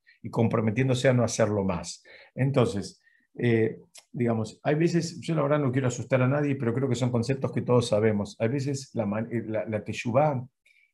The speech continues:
el arrepentimiento, el volver al camino correcto, ¿no? La palabra teshuvá en hebreo puede ser tashuv hei, como que volvé a, a estar con Hashem.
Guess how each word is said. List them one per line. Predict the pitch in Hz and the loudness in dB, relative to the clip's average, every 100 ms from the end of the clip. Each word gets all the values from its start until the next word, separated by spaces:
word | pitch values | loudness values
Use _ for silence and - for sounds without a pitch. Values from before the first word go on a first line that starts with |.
| _ | _
el | 117 107 | -2 0
arrepentimiento, | 104 107 107 98 110 123 147 123 123 110 | 0 0 -2 -2 0 2 2 0 0 -2
el | - 110 | 0 0
volver | 101 - 117 135 165 147 113 113 | 0 -2 2 6 6 4 0 -4
al | 110 | -2
camino | 104 107 139 131 120 - - _ _ | 0 0 2 2 2 -2 -16 _ _
correcto, | - 208 165 147 - 110 123 - _ _ - | -2 2 2 2 0 0 0 -6 _ _ -8
¿no? | 104 139 156 | -2 0 2
La | 110 | 0
palabra | 113 123 127 | 2 2 2
teshuvá | 120 110 117 110 143 143 | 0 -4 0 2 4 2
en | 110 | 0
hebreo | 107 110 127 113 | -2 2 2 2
puede | 110 107 | 2 0
ser | - 117 104 | 0 -2 -2
tashuv | 104 - 151 139 131 | -6 -2 0 0 0
hei, | 131 135 113 - _ _ | 2 4 2 -4 _ _
como | 104 107 | -4 -2
que | 107 | 0
volvé | 101 113 107 131 156 160 - | 2 2 4 4 4 2 -6
a, | - - - | -10 -8 -6
a | 117 | -8
estar | - 135 127 | 0 0 2
con | 127 | 0
Hashem. | 107 - 131 110 98 | 0 0 2 2 0